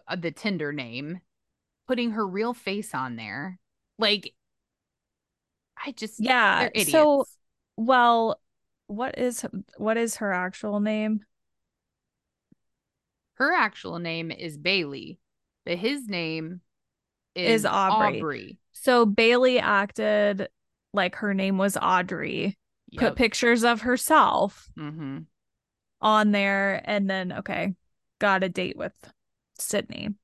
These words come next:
Speaker 1: Yes.
Speaker 2: Hmm. Yeah, that's a real weird made-up name, one letter off from your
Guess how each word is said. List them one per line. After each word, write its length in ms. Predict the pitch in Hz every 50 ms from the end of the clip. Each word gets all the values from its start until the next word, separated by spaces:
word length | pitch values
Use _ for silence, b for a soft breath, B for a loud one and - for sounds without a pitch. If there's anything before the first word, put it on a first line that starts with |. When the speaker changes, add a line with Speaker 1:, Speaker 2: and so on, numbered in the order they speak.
| _ _ _ _ _
Speaker 1:
Yes. 360 | - - 120 - _ - - - _ _ _ _ _ _ _ _ _ _ _ _ _ _ _ _ _ _ _ _ _ _ _ _ _ _ -
Speaker 2:
Hmm. 220 | 226 220 202 185 180 _ B B B B B B B B B _ _ _ -
Yeah, 200 | 220 262 247 -
that's 180 | 202 220 - 285
a 60 | 269
real 200 | 262 262 247 226
weird 300 | 226 247 240 240 226 214
made-up 420 | 208 202 214 226 220 233 220 -
name, 540 | - 196 202 214 220 214 190 185 185 190 190 185 214
one 260 | 202 214 214 220 220
letter 340 | 214 214 214 220 220 214 196
off 420 | - 202 208 202 208 - - - -
from 560 | - - - 220 208 202 202 196 190 190 196 196 _ _ _ _ _ _ _ _
your 360 | - 208 196 196 196 190 180